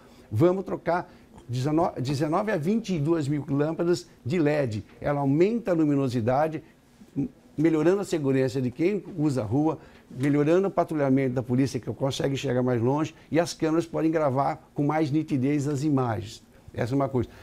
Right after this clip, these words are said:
Depois, estabelecer uma coisa clara. A gente tem que combater a receptação. Você que tá me vendo aqui agora, vem também, portão que roubou da sua casa,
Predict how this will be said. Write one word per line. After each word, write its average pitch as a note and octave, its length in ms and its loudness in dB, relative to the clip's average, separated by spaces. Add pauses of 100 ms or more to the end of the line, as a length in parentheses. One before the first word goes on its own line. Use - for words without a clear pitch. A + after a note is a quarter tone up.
Depois, G3+ 340 -2
estabelecer F3+ 400 0
uma F#3+ 140 -2
coisa F#3+ 280 -2
clara. B2+ 640 -2 (280)
A B2 120 -4
gente C#3+ 400 0
tem D#3+ 280 -2
que E3 120 -10
combater D#3+ 760 -2 (600)
a D3+ 340 -4
receptação. B2+ 760 -4 (420)
Você D#3+ 320 0
que F3 80 -16
tá D3+ 120 -2
me C3 140 2
vendo B2 220 2
aqui A2 160 -6
agora, A2+ 380 0 (280)
vem A#3+ 180 -4
também, D3+ 380 0
portão D#3 520 -2
que C3+ 140 -8
roubou C3+ 220 0
da B2 100 0
sua A2+ 160 -6
casa, A#2+ 480 -2